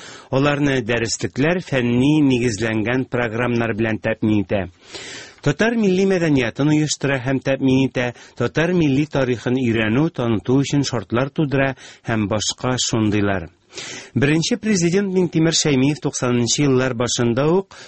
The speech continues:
үз эшчәнлеген Татарстан дәүләтенең милли компоненты юк дип алдашудан шундый хыянәттән башлады.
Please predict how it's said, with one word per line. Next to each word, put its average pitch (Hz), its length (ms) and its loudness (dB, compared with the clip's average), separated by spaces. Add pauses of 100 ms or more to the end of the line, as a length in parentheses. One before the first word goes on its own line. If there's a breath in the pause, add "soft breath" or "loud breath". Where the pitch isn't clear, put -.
(160 loud breath)
үз 160 160 2
эшчәнлеген 147 720 2
Татарстан 147 720 0
дәүләтенең 131 640 2
милли 135 320 2
компоненты 120 800 0
юк 123 220 0
дип 147 180 -2
алдашудан 117 720 0 (320 loud breath)
шундый 143 400 0
хыянәттән 123 720 0
башлады. 98 640 -2